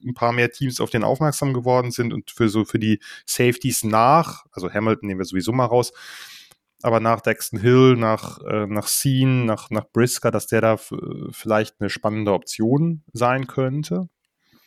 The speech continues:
Äh, ein Spieler, den ich sehr spannend finde, wenn wir noch ganz kurz bei den Safeties bleiben, ich nenne jetzt einfach noch mal kurz zwei, drei Namen noch und, ähm,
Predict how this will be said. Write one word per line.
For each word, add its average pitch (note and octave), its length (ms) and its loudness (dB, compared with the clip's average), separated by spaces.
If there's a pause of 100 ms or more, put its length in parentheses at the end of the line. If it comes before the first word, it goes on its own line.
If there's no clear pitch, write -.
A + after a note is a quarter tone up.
(400)
Äh, A#2 60 -2
ein A2+ 220 0
Spieler, B2 300 0
den A2+ 160 2
ich - 240 0
sehr D3 180 2
spannend C3+ 360 -2
finde, B2 160 -2
wenn A2+ 80 -2
wir A2+ 60 0
noch A2 120 -2
ganz A#2+ 160 -4
kurz - 160 -4
bei A#2 80 0
den G#2 140 -2
Safeties C3 380 0
bleiben, A2 160 0
ich F#2+ 60 -10
nenne A#2 140 0
jetzt A#2+ 140 -2
einfach A2+ 140 2
noch G#2+ 100 0
mal G#2 160 0
kurz - 260 -8 (760)
zwei, A2+ 180 0
drei G#2+ 160 2
Namen G#2+ 340 2
noch A#2 180 -2
und, G#2 300 -8
ähm, G#2 360 0